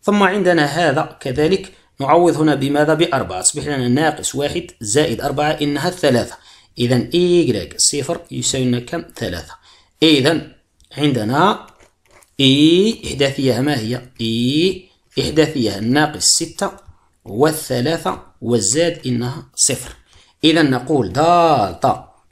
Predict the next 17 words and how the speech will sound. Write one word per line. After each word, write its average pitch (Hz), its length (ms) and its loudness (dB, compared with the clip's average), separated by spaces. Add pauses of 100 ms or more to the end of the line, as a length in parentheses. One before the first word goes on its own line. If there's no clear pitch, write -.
(100)
تقاطع 127 720 2
المستوي 135 680 0
أو 127 280 0 (420)
إي 104 300 -2 (440)
وجي 123 760 0 (260)
هذا 117 420 0
المستوي 151 580 -4 (340)
إنها 147 360 4
النقطة 139 920 0
من؟ 139 280 0 (120)
إنها 127 320 -2
النقطة 110 360 -6 (140)
إي 156 260 4 (340)
ذات 170 220 2
الإحداثيات 131 560 -4
ناقص 131 300 -2
ستة - 520 -2